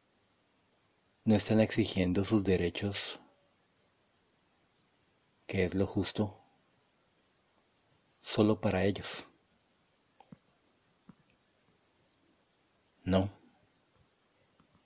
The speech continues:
Ellos están exigiendo los derechos para todo el país, sin importar si es civil,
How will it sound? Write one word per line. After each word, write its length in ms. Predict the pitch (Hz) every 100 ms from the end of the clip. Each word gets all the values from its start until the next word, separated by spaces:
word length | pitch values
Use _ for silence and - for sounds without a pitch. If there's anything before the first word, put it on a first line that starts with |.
| _ _ _ _ _ _ _ _ _ _ _ _ _
Ellos 280 | - 92 104
están 280 | 123 - 95
exigiendo 600 | 98 123 104 98 87 92
los 200 | 110 107
derechos 640 | 95 87 85 110 - - _ _ _ _ _ _ -
para 260 | 98 92
todo 340 | - - 95 113
el 100 | 127
país, 500 | 117 92 90 - - - _ _ _ _ _ _ _ _ _ _ _ _ _ _ _ _ _ _ _ _ _ _ _ _ _ _
sin 280 | - 110 98
importar 600 | 95 90 92 - 92 90
si 220 | - 104
es 80 | 95
civil, 500 | - 101 104 107